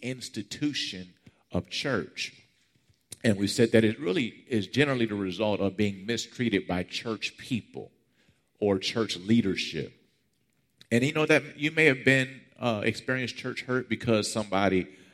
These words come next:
lied on you, somebody cussed you out, somebody gossiped you, gossiped about you. Uh, maybe somebody, uh, just didn't value you or, or,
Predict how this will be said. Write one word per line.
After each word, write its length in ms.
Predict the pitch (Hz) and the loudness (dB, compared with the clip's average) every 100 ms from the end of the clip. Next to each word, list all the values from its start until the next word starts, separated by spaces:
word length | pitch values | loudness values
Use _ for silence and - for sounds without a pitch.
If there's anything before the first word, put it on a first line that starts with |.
| _ - | _ -6
lied 440 | 87 104 113 113 | 0 4 6 6
on 240 | 113 113 | 4 -2
you, 220 | 113 113 110 | -2 -4 -4
somebody 400 | 110 90 85 85 | -4 0 0 0
cussed 400 | - 107 - 104 | -2 -2 -4 -6
you 100 | 98 | -2
out, 320 | 110 107 - _ _ - | -2 -2 -6 _ _ -20
somebody 460 | - 95 92 95 | -16 -6 -2 -2
gossiped 600 | 92 87 101 - 101 - | -2 -4 -6 -10 -12 -12
you, 60 | 98 - - | -16 -4 2
gossiped 440 | 117 117 127 - | 4 2 -6 -6
about 400 | 110 101 104 - | -2 -2 -2 -8
you. 260 | 107 104 98 _ _ _ _ - | -8 -8 -8 _ _ _ _ -6
Uh, 220 | 95 80 80 | -2 -2 0
maybe 300 | 95 101 101 | 0 0 0
somebody, 680 | - 107 101 95 92 95 - - - _ - | -2 -2 4 6 6 4 0 -10 -20 _ -4
uh, 160 | - - - - | -4 -6 -14 -4
just 220 | 110 107 | -2 2
didn't 260 | 123 101 87 | 2 0 0
value 720 | 98 104 113 110 113 110 110 | 2 2 2 0 0 -2 -2
you 280 | 113 113 110 | 0 0 0
or, 240 | 87 80 - | -2 -4 -6
or, 300 | 95 80 76 | -6 -6 -6